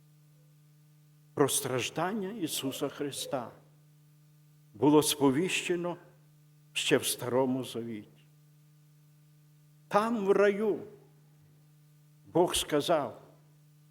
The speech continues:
Бог дав надію на примирення людей, які повірять, які приймуть. І багато пророцтв в Старому Заповіті,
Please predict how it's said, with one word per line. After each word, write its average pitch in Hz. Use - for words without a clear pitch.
Бог 190
дав 254
надію 226
на 208
примирення 240
людей, 214
які 147
повірять, 202
які 185
приймуть. 262
І 220
багато 254
пророцтв 254
в -
Старому 254
Заповіті, 254